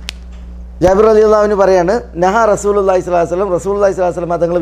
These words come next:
വിരോധിച്ചു, അൻ യുജസ്വസൽ ഖബ്റു, ഖബർ ജിസ് ഇടുന്നത്. ജിസ് പറഞ്ഞ കുമ്മായാണ്,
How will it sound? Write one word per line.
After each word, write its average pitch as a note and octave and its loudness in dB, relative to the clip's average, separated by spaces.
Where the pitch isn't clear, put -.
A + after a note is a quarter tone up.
വിരോധിച്ചു, D#3 0
അൻ A#3 2
യുജസ്വസൽ G#3+ 0
ഖബ്റു, F3+ 0
ഖബർ E3+ -2
ജിസ് G3 -8
ഇടുന്നത്. D#3 -4
ജിസ് D#3+ -4
പറഞ്ഞ G3 -2
കുമ്മായാണ്, B2 -6